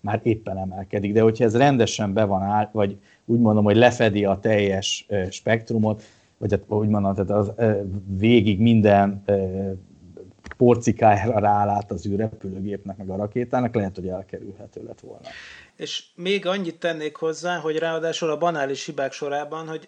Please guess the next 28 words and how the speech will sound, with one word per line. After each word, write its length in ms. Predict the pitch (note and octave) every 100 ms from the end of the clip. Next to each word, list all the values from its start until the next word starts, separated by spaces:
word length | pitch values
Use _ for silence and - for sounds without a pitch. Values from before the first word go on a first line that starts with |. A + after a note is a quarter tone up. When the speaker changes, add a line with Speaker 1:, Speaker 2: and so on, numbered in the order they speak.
| _
Speaker 2:
hogy 220 | - D3+ -
ez 180 | D#3+ D#3
már 140 | F3+
majdnem 300 | G3+ C4 F#3+
megtörtént 580 | F3+ F#3+ E3+ E3 E3+ D#3+
korábban. 640 | G3 D#3+ G2+ G#2 G#2 G#2+
Tehát 200 | B2 A#2+
egészen 420 | G#3 A#3 G3+ F3 F3
oly-, 180 | G3 G3
olyan 280 | A3 D#3+ -
korán, 280 | F3 D#3+
mint 200 | D#3 D3
a 100 | D#3+ D3+ - _
nyolcadik 600 | F#3 A#3 - D3 C#3 C#3
űrrepülőgépes 840 | D#3+ D3 - B2+ B2+ B2+ B2 A#2 -
útnál, 380 | F3+ G#3 G3+ F#3
ami 360 | E3 D#3+ D3
ezerkilencszáznyolcvanhárom 1300 | D#3+ D#3+ D3 C#3 - C3 C#3+ C#3+ B2+ C3 B2+ B2+ B2+
augusztus 420 | B2+ B2+ A#2+ B2+
harmincadikán 680 | - B2 A#2 B2 A#2 A2+ A2+
startolt, 540 | A#2 D3 F3 F#3+ F#3 F3
ami 140 | C3+
szintén 360 | - D#3 C#3 C3
maga 240 | C#3 B2+
a 60 | A#2+
Challenger 560 | D#3 C3 A#2 A2 A#2
űrrepülőgép 760 | A#2+ A#2+ A#2+ C3 A2+ A2+ A2+ -
volt, 400 | C#3 F3+ G3+